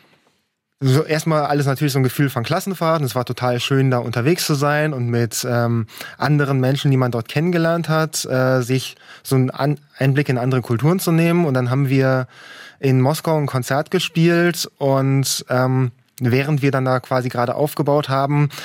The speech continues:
stand auf einmal die Polizei, äh, mit im Raum und, ähm, Leute um uns haben halt geweint und waren voll-, vollkommen aufgelöst. Und wir haben dann verstanden,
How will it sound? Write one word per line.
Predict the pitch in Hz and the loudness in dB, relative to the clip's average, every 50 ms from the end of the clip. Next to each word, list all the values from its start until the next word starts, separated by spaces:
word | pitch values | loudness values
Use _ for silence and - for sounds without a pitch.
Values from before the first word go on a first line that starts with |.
| - - - | -16 -12 -10
stand | - - 139 139 | -6 -4 -2 -2
auf | 139 127 | -2 -2
einmal | 139 135 139 131 | 0 0 0 0
die | 127 120 | 0 -2
Polizei, | - 131 123 123 - - 127 127 135 151 165 175 180 - - - - | 0 0 0 0 0 -2 0 2 2 2 2 2 0 -2 -6 -10 -6
äh, | - 135 139 139 139 | -2 0 0 2 2
mit | 139 135 143 147 143 - | 2 2 0 0 -2 -4
im | 139 135 135 | 0 0 0
Raum | 131 113 113 123 131 139 147 147 156 156 151 | 2 2 0 2 2 2 4 4 2 2 0
und, | - - - 131 123 127 127 131 131 131 131 127 - - - 135 | -2 -4 -2 0 0 2 2 2 2 2 2 0 0 -2 -2 0
ähm, | 127 127 123 127 127 127 123 - - _ _ | 0 2 2 2 0 0 -2 -4 -8 _ _
Leute | - 127 131 135 147 160 147 | -4 0 0 2 2 0 -2
um | 135 135 | 0 0
uns | 135 143 135 - - | 0 0 0 -2 -4
haben | 131 131 131 | -4 -4 -2
halt | 127 117 107 117 123 123 - | -4 -4 -2 -2 -2 -2 -4
geweint | - 113 104 117 123 135 139 143 143 143 139 - - | -6 -4 -2 0 0 2 2 2 2 2 0 -2 -4
und | - 120 117 110 | -2 -4 -2 0
waren | 127 120 123 123 120 | 0 0 0 0 0
voll-, | - - 127 123 - - - - | 0 -2 -4 -4 -6 -10 -18 -8
vollkommen | - 139 139 - 127 127 123 | -4 -4 -4 -2 -4 -4 -2
aufgelöst. | 127 139 143 - - 147 143 143 143 147 139 - - | -2 -2 -2 -2 0 0 2 4 2 2 0 -2 -4
Und | - 127 | -4 -2
wir | 120 127 | -2 0
haben | 127 | 0
dann | 135 127 120 | 0 -2 -2
verstanden, | - 123 110 - 117 120 127 127 131 139 139 135 | -2 -6 -4 -4 -2 -2 -2 0 2 2 2 0